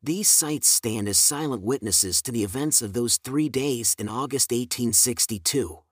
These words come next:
offering tangible links to a momentous chapter in America's story. They serve as reminders of the war's brutal realities, the high cost of freedom, and the enduring human spirit that navigates even the darkest times.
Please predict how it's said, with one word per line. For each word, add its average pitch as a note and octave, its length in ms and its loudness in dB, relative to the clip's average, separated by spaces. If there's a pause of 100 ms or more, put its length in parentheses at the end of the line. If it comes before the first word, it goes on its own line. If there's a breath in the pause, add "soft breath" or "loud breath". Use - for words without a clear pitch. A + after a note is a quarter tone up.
(160)
offering D3 460 -2
tangible C3+ 560 -2
links A#2+ 380 0
to C3 180 0
a A#2+ 40 2
momentous B2+ 580 0
chapter A#2 500 -4
in A2+ 140 -4
America's B2 440 -2
story. A#2+ 600 -2 (920)
They C#3 140 -2
serve F#3 420 2
as A2+ 160 0
reminders A2+ 580 0
of G#2+ 120 -4
the G#2+ 100 0
war's B2+ 340 0
brutal C3 360 -2
realities, G#2 760 -4 (220)
the B2+ 180 -6
high F3+ 160 -6
cost C#3+ 400 -2
of A2 80 -4
freedom, A#2 560 -4 (220)
and B2 120 -2
the B2 120 0
enduring D3 460 0
human D3 280 0
spirit C3 520 2
that G2+ 180 -8
navigates B2+ 680 -2
even D3 260 -4
the B2+ 80 -2
darkest B2+ 520 -4
times. E2 560 -2